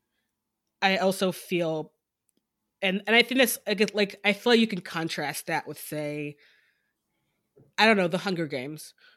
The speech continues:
where um, Susan Collins, like, describes her, like, you, you get a pretty clear sense of, like, what her characters look like and the way that she describes them. Um, and I think you get a pretty good sense of how the world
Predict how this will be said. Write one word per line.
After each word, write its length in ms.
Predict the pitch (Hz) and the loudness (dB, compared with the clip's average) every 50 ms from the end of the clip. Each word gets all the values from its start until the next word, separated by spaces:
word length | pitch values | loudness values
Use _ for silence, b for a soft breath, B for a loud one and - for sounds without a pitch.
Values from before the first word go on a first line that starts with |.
| b _ _ | b _ _
where 600 | 175 170 170 165 160 156 156 156 151 151 147 b b b b b _ _ _ | -4 -2 0 0 0 0 0 -2 -2 -4 -6 b b b b b _ _ _
um, 560 | 170 160 151 151 143 139 131 131 127 104 120 135 | -8 -6 -6 -4 -6 -6 -8 -10 -12 -12 -12 -10
Susan 260 | - 196 180 196 185 | -6 -4 -2 -2 -2
Collins, 720 | 180 - 180 170 165 160 160 160 160 160 156 147 - - _ _ - | -2 -2 -2 0 0 0 -2 -2 -2 -4 -6 -8 -12 -18 _ _ -12
like, 300 | 165 151 147 151 151 _ _ _ _ _ _ _ _ _ _ _ _ _ _ _ _ _ _ _ _ _ _ _ _ - | -8 -8 -8 -8 -10 _ _ _ _ _ _ _ _ _ _ _ _ _ _ _ _ _ _ _ _ _ _ _ _ -2
describes 720 | 208 196 196 - - - 170 165 160 160 160 165 170 - | -2 -2 -2 -4 -6 -2 0 2 2 2 0 -2 -4 -6
her, 360 | - 151 180 170 156 156 151 - | -6 -4 -4 -2 -2 -4 -4 -2
like, 140 | - 196 180 | -2 -2 0
you, 200 | 180 196 220 247 240 | 0 0 0 0 0
you 140 | 220 220 220 | 0 2 4
get 160 | 190 233 220 | 6 6 6
a 80 | 214 | 6
pretty 280 | 202 208 - - 214 202 | 4 0 0 0 0 0
clear 220 | 196 - 196 180 | 0 0 -2 -2
sense 260 | 170 - - 160 151 - | -2 -2 -4 -6 -6 -6
of, 120 | 160 143 | -8 -8
like, 180 | 151 147 143 - | -8 -8 -8 -6
what 200 | 151 151 143 143 | -6 -6 -6 -6
her 100 | 165 151 | -8 -10
characters 380 | - - 160 139 165 139 - | -10 -10 -10 -10 -10 -10 -10
look 160 | - 170 170 - - | -10 -12 -10 -6 -4
like 200 | 262 254 247 - | -4 -4 -4 -6
and 100 | 180 165 | -8 -6
the 60 | 160 | -6
way 100 | 156 160 | -4 -6
that 120 | 147 143 | -6 -6
she 120 | - - 147 | -8 -10 -10
describes 480 | 151 139 - - 131 131 139 147 139 | -10 -10 -12 -12 -12 -12 -14 -14 -12
them. 220 | - 139 135 139 139 B B B B B B B B _ - | -12 -12 -12 -12 -14 B B B B B B B B _ -10
Um, 440 | 156 147 143 139 131 135 127 123 - - | -10 -8 -8 -8 -8 -8 -8 -10 -10 -10
and 140 | 160 156 147 | -10 -8 -8
I 80 | 147 | -8
think 300 | 151 - - 175 165 - | -8 -4 -4 -4 -4 -4
you 80 | - 170 | -6 -6
get 300 | 143 165 160 160 156 - - | -4 -2 -2 -2 -2 -4 -8
a 60 | 170 | -10
pretty 320 | 151 - - - 170 165 | -10 -10 -6 -6 -4 -4
good 220 | 151 - 165 151 151 | -4 -4 -6 -6 -6
sense 240 | - - 147 143 - | -6 -8 -6 -6 -8
of 120 | 151 135 | -8 -6
how 540 | - 156 143 139 143 135 135 127 127 143 - _ _ _ _ _ _ _ _ _ _ _ _ - | -6 -6 -4 -4 -6 -6 -8 -8 -10 -10 -12 _ _ _ _ _ _ _ _ _ _ _ _ -2
the 100 | 185 175 | -2 -2
world 640 | 165 151 160 160 151 151 156 151 156 151 151 165 | -2 -2 -4 -4 -2 0 0 -2 -2 -4 -6 -10